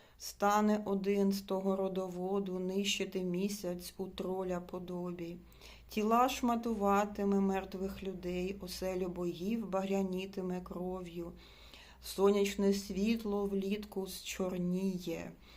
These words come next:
Шаленітимуть бурі, чи знаю достатньо? Сів там на кручі та грав на арфі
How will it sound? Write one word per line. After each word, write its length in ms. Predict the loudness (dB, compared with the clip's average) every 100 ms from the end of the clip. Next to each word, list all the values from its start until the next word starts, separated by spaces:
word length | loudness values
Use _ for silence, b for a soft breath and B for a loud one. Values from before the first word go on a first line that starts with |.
| B B B
Шаленітимуть 960 | -4 0 2 4 2 4 6 6 4 -4
бурі, 760 | -4 -2 0 0 -2 -8 -12 -10
чи 240 | -4 -2
знаю 680 | 0 4 4 6 4 2 -2
достатньо? 1300 | -2 -4 -4 -8 0 4 4 4 0 -6 -4 -6 -8 -10 B B B B B B B B B -16
Сів 480 | -8 -2 0 0 -2
там 340 | 0 2 4
на 140 | 4 2
кручі 760 | -2 -2 -2 -2 -2 2 2
та 200 | 2 0
грав 500 | 2 2 4 2 0
на 180 | -4 -4 0
арфі 880 | 0 2 0 -4 -6 -4 -2 -4